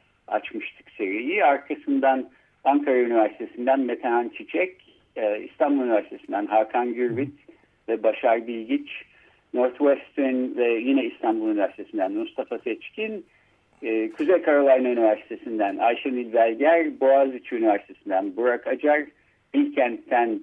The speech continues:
Tolga Çukur ve yine İstanbul Üniversitesi'nden Tamer Demiralp'le, e, sekiz konuk ve on bir seri programlık bir serinin,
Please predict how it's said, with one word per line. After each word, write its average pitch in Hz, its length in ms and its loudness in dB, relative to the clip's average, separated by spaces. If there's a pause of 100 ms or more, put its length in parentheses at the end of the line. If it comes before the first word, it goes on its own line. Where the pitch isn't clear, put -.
Tolga 117 460 0
Çukur 165 360 -4
ve 143 100 2
yine 139 240 2
İstanbul 113 400 -2
Üniversitesi'nden 104 640 -2
Tamer 143 420 0
Demiralp'le, 135 720 0 (580)
e, 104 520 0 (920)
sekiz 302 360 -6
konuk - 600 -2
ve 127 240 2
on 139 320 2
bir 110 200 -2
seri 104 280 -6 (260)
programlık 117 600 0
bir 147 220 -2
serinin, 127 1000 -2